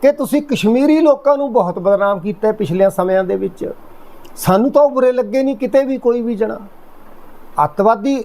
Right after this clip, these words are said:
ਆਏ ਹੈ, ਬੰਦਿਆਂ ਨੂੰ ਮਾਰ ਗਏ ਹੈ, ਪਰ ਇਹਦਾ ਮਤਲਬ ਇਹ ਨਹੀਂ ਕਿ ਕਸ਼ਮੀਰੀ ਮਾੜੇ ਹੋ ਗਏ। ਸਾਨੂੰ ਤਾਂ ਕਸ਼ਮੀਰੀਆਂ 'ਚ ਕੋਈ ਬੁਰਾ ਨਹੀਂ ਲੱਗਿਆ, ਅਸੀਂ ਇੰਨਾ ਘੁੰਮੇ ਹਾਂ, ਹੋਟਲਾਂ ਦੇ ਵਿੱਚ ਦੂਜਾ ਤੁਰੇ ਫਿਰਦੇ ਹਾਂ,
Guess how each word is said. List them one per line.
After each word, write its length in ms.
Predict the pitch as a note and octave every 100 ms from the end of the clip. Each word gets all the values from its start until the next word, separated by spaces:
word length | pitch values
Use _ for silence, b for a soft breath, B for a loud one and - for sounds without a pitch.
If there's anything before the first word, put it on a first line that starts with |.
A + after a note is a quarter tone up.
| -
ਆਏ 320 | F3 F#3+ A3+
ਹੈ, 140 | B3 B3+
ਬੰਦਿਆਂ 380 | G#3+ G3+ A3+
ਨੂੰ 140 | A#3 A#3+
ਮਾਰ 300 | G3+ G3+ G3+
ਗਏ 200 | G#3+ A#3
ਹੈ, 120 | C4+
ਪਰ 220 | C#4+ C4
ਇਹਦਾ 240 | B3 B3+ B3+
ਮਤਲਬ 340 | A3+ A#3+ A#3
ਇਹ 160 | B3 B3+
ਨਹੀਂ 120 | B3
ਕਿ 140 | C#4+
ਕਸ਼ਮੀਰੀ 460 | B3 F3 B3 B3+ B3+
ਮਾੜੇ 300 | A3+ G3+ A3+
ਹੋ 160 | G3+
ਗਏ। 160 | G3+ B3+
ਸਾਨੂੰ 300 | - F#3 F#3
ਤਾਂ 140 | A3
ਕਸ਼ਮੀਰੀਆਂ 480 | G3+ E3 F3+ F3 F3+
'ਚ 80 | E3
ਕੋਈ 260 | F#3+ A3 A3+
ਬੁਰਾ 240 | E3+ E3
ਨਹੀਂ 120 | D#3
ਲੱਗਿਆ, 320 | D3 D3 G3+
ਅਸੀਂ 180 | A#3 G#3+
ਇੰਨਾ 260 | F#3+ F3 F#3
ਘੁੰਮੇ 440 | - G3 C3+ D3+
ਹਾਂ, 160 | F#3+ G3+ b b b -
ਹੋਟਲਾਂ 420 | F#3+ F#3+ G#3 G#3+
ਦੇ 120 | A3
ਵਿੱਚ 220 | A3 A3
ਦੂਜਾ 580 | G3 E3 D#3+ F#3 G#3+ A3
ਤੁਰੇ 380 | A3 - F3+ G3+
ਫਿਰਦੇ 380 | E3+ G3 F3+ G#3+
ਹਾਂ, 180 | G#3+